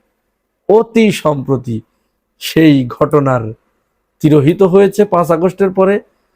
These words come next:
পাঁচ আগস্টের সমস্ত জনগণ এক কাতারে এসে দাঁড়িয়েছিল। হাসিনা বিরোধী যে মান-, জনগণ ছিল বাংলাদেশে,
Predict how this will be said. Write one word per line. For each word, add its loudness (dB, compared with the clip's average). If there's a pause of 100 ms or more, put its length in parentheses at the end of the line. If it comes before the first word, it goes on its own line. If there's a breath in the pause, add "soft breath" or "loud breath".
(460)
পাঁচ 0
আগস্টের 0
সমস্ত -2
জনগণ 0 (100)
এক -2
কাতারে 2
এসে 0
দাঁড়িয়েছিল। 0 (720)
হাসিনা 0
বিরোধী 2
যে 2
মান-, -2
জনগণ 0
ছিল 0
বাংলাদেশে, -2